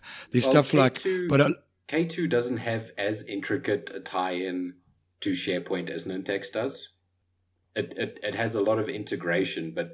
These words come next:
Speaker 2: Nintex, up until very recently at least, has lived entirely within SharePoint and does all its work in there. So it, it's
Speaker 1: Yeah.
Speaker 2: a bit of a different, uh,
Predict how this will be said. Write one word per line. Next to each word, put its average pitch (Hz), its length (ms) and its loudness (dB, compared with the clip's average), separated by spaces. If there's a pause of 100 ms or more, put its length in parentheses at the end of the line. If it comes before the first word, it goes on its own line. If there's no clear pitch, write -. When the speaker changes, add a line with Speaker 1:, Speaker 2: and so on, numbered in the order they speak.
(320)
Speaker 2:
Nintex, 92 680 -4 (1080)
up 90 120 -10
until - 200 -4
very 92 280 4
recently 90 600 -2
at 82 100 -4
least, 85 380 -4 (240)
has 87 180 -6
lived 87 200 -2
entirely 85 520 -2
within 85 360 -6
SharePoint 82 640 -6 (420)
and 76 120 -10
does 80 220 -4
all 82 200 -4
its 82 200 -6
work 78 260 -4
in 78 200 -6
there. 65 220 -12 (760)
So 87 220 -4
it, 85 300 -4
it's - 160 -4
Speaker 1:
Yeah. 160 140 6
Speaker 2:
a - 20 4
bit 90 100 2
of 85 100 0
a 85 60 -2
different, 85 580 -6
uh, 76 380 -2